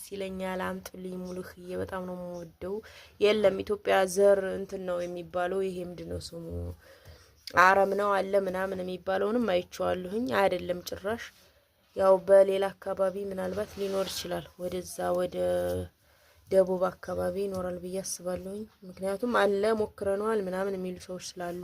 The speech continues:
ነው እንጂ እኛ ጋ ያለው አይደለም እላችኋለሁ ውዶችዬ። እንግዲህ ኢንሻአላህ ከቻላችሁ ብታመጡልኝ ደስ ይለኛል። በጣም አሪፍ ነው፣ ትርፋማ ነው። ከምንም በላይ በቃ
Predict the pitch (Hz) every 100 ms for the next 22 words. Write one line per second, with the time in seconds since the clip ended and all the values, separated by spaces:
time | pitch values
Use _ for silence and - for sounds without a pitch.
0 | 175 170 - - - - - - - 190
1 | 202 196 185 185 185 190 214 180 170 165
2 | 165 165 165 165 165 165 - - 165 170
3 | 170 - 175 175 170 170 160 170 165 -
4 | 165 170 175 170 165 175 - - 175 175
5 | 175 175 170 - 175 170 170 175 226 -
6 | - - _ _ - 202 202 185 185 185
7 | 190 - 185 180 180 180 180 180 180 -
8 | 180 175 175 185 233 - _ _ - 170
9 | 180 180 185 180 185 185 180 196 185 -
10 | 175 170 170 170 175 - _ - 196 196
11 | 190 185 180 202 269 - - - - 190